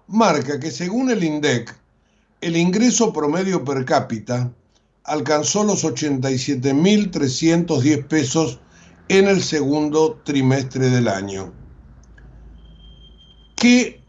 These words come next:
si ganás menos de ochenta mil, estás en el estrato más bajo. Con lo cual, ochenta y siete, estás ahí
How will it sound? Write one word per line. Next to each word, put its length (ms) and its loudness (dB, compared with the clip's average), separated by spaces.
si 380 0
ganás 260 4
menos 360 2
de 80 2
ochenta 420 -2
mil, 420 -4
estás 440 -6
en 100 -2
el 100 -2
estrato 460 -2
más 160 2
bajo. 440 -2
Con 160 2
lo 80 6
cual, 160 4
ochenta 500 2
y 80 0
siete, 680 0
estás 380 -8
ahí 480 0